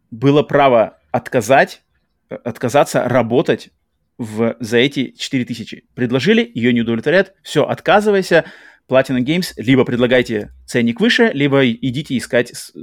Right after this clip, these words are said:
кого-то там замену, да, которую они сделают. А, использовать это и выставлять себя за жертву, то есть когда тебе предлагают не самую плохую на самом деле, эм, оплату, потому что,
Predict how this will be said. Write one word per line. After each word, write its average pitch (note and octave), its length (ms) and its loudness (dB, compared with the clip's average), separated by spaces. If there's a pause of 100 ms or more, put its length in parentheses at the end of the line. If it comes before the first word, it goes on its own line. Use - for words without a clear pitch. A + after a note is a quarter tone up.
(460)
кого-то A2 320 -4
там G#2 140 -10
замену, F#2+ 320 -6
да, G2+ 120 -10
которую G2 240 -14
они G2 100 -14
сделают. G#2 300 -14 (960)
А, C3 440 4 (100)
использовать D#3+ 800 0
это D3+ 480 2 (180)
и B2+ 100 -2
выставлять C#3 440 0
себя C3 220 0
за A#2 140 -2
жертву, E3 580 -2 (200)
то B2+ 60 -6
есть G#2+ 140 -8
когда C#3 280 0
тебе D3+ 220 0
предлагают B2+ 440 0
не C#3 160 0
самую E3 440 2
плохую C3+ 420 -2
на A#2 80 -2
самом A#2+ 320 -2
деле, A#2 240 0
эм, F#2+ 680 -6 (160)
оплату, D#3+ 480 0
потому B2 260 0
что, - 180 0